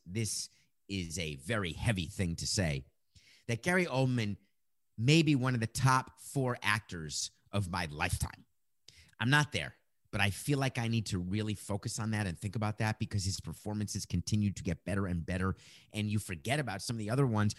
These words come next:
when you go back and watch True Ro-, Romance and remember what character he played in True Romance as the drug dealer. I think he was, uh, and, and now I'm really testing my memory. I think he was, like, a Rastafarian drug dealer, uh, in, in,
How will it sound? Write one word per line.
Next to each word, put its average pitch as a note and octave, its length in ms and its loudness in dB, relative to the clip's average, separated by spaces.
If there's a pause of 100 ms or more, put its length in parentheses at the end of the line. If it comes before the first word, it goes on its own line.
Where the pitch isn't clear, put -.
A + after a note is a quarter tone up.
(120)
when G#2+ 120 2
you A2+ 80 2
go B2+ 120 0
back A#2 180 -2
and A#2+ 100 -2
watch A#2 160 -2
True A#2 280 -2
Ro-, B2 260 2
Romance G2+ 540 2
and G#2 160 -2
remember A2 320 0
what G#2 160 -6
character A2 320 -4
he A2+ 100 0
played A2+ 240 -4
in F2+ 80 -4
True B2+ 220 0
Romance A#2 640 -2 (480)
as G#2+ 140 2
the G#2 120 -2
drug G2+ 300 -2
dealer. F2+ 340 -4 (560)
I G2+ 60 -4
think D3 240 2
he C#3+ 100 8
was, A2 300 2
uh, F#2+ 260 2 (440)
and, G2+ 240 0
and G2 140 4
now G#2 220 6
I'm F#2 160 6
really G#2 220 6
testing G2+ 400 2
my F2+ 100 2
memory. G2 400 4
I F#2 100 0
think A#2 220 2
he C3 60 4
was, A2+ 100 8
like, G#2 140 4
a F2+ 40 4
Rastafarian F2+ 840 2
drug F#2 300 8
dealer, G#2+ 280 6 (440)
uh, E2+ 380 0
in, F2+ 260 -2
in, F2 400 -2